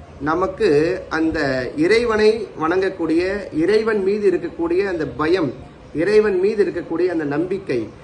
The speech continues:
அந்த இறைவன் மீது இருக்கக்கூடிய அந்த பக்தி இல்ல அப்படின்னா, நீங்க படிச்சதுக்கு அர்த்தமே கிடையாதுங்க. தயவு செய்து, நம்ம எவ்வளவுதான் படித்து அறிவில் சிறந்து விளங்கி இருந்தாலும், இறைவனை நம்ப வேண்டும்,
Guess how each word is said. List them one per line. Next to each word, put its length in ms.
அந்த 160
இறைவன் 500
மீது 260
இருக்கக்கூடிய 720
அந்த 240
பக்தி 680
இல்ல 540
அப்படின்னா, 600
நீங்க 200
படிச்சதுக்கு 440
அர்த்தமே 440
கிடையாதுங்க. 600
தயவு 300
செய்து, 520
நம்ம 160
எவ்வளவுதான் 600
படித்து 580
அறிவில் 400
சிறந்து 380
விளங்கி 300
இருந்தாலும், 580
இறைவனை 600
நம்ப 400
வேண்டும், 520